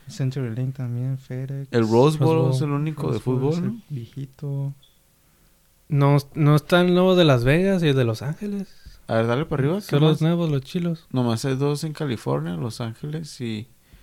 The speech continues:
Speaker 2: San
Speaker 1: Ujú.
Speaker 2: Francisco.
Speaker 1: Y cierto, ¿por qué no habrán escogido el Sof-, Sofi-,
Speaker 3: Sofi.
Speaker 1: SoFi?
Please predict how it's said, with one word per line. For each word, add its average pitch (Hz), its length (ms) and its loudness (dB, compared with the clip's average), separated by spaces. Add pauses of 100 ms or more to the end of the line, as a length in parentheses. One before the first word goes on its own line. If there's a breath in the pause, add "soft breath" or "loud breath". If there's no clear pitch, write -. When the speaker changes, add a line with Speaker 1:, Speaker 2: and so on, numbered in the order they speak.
(180 soft breath)
Speaker 2:
San 127 180 -6
Speaker 1:
Ujú. 104 80 -8
Speaker 2:
Francisco. 131 560 -8 (1040 soft breath)
Speaker 1:
Y 151 80 -4
cierto, 160 360 -2
¿por 143 120 -6
qué 135 60 -2
no 151 100 0
habrán 151 220 0
escogido 143 460 -2
el 113 380 -2 (760 soft breath)
Sof-, 127 420 -8 (220)
Sofi-, 123 240 -12
Speaker 3:
Sofi. 139 600 0
Speaker 1:
SoFi? 135 280 -6